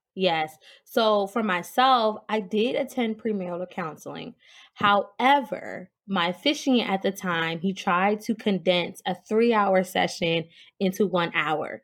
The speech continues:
So I did feel kind of gypped in that way, that I felt like I was not prepared for marriage. Like, yes, I was you know, micromanaging the wedding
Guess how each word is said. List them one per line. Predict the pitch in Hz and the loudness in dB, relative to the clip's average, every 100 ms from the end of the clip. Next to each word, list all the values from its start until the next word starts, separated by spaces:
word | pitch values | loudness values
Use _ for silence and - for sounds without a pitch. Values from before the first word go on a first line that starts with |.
| _ - | _ -10
So | - - | -2 2
I | 208 220 | 2 2
did | 180 240 262 | 4 2 2
feel | - 233 | 2 2
kind | 226 233 202 | 4 2 2
of | 185 165 | 0 -2
gypped | 196 208 214 | 2 2 2
in | 240 262 | 0 2
that | 277 - | 2 2
way, | 254 247 240 | 2 2 2
that | 202 | 2
I | 180 | -2
felt | - 196 - | 0 -2 0
like | 190 | -4
I | - | -4
was | 196 180 | -4 -4
not | 180 185 180 202 - | -6 -4 -4 -4 -6
prepared | 214 208 - 185 180 | -10 -8 -4 0 0
for | - 185 | -2 -6
marriage. | 175 196 170 170 | -2 0 0 0
Like, | 170 180 | 0 0
yes, | 202 202 175 - - - | -2 -2 -4 -10 -20 -8
I | 196 190 208 214 214 | 0 4 4 2 0
was | 196 190 - _ _ _ - | 0 -4 -6 _ _ _ -6
you | 196 | -2
know, | 190 170 | 0 0
micromanaging | 180 196 214 214 202 202 190 190 180 | 2 0 0 -2 0 0 0 0 0
the | 175 | 0
wedding | 165 175 202 262 | 2 2 4 2